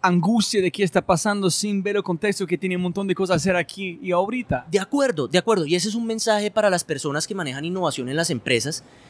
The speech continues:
Speaker 2: Es, es, es propaganda. Es muchas veces todas estas tendencias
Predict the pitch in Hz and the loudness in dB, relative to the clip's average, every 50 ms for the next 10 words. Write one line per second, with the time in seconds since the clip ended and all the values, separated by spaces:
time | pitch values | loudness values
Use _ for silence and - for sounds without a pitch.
0 | - - - _ - _ _ _ _ _ _ _ - - - 185 - - - - | -20 -20 -20 _ -20 _ _ _ _ _ _ _ -20 -14 -10 -6 -6 -6 -8 -8
1 | - - 185 - - - 185 - - - 214 208 - 170 151 151 160 143 120 98 | 0 0 0 0 2 0 0 0 0 0 0 2 2 2 0 0 -2 -2 -4 -8
2 | 95 - - _ _ _ _ _ _ _ _ _ - 165 180 170 - - - _ | -14 -18 -20 _ _ _ _ _ _ _ _ _ -2 -2 -2 -2 -4 -10 -12 _
3 | _ _ _ - 170 196 196 - 240 226 240 240 208 240 240 - - _ _ _ | _ _ _ -2 0 0 2 2 2 2 2 0 0 0 -4 -6 -6 _ _ _
4 | _ _ _ _ _ _ _ _ - - 277 254 269 269 262 254 226 269 240 - | _ _ _ _ _ _ _ _ -12 -10 -6 -2 0 0 0 0 -2 -4 -6 -6
5 | - 262 262 208 - - - _ _ _ _ _ _ - _ _ - - 208 190 | -6 -6 -6 -6 -8 -12 -16 _ _ _ _ _ _ -20 _ _ 2 2 2 2
6 | 190 196 190 226 202 180 160 - 151 160 185 233 - - - | 2 2 4 4 4 4 0 -4 -2 -2 -2 -4 -4 -12 -18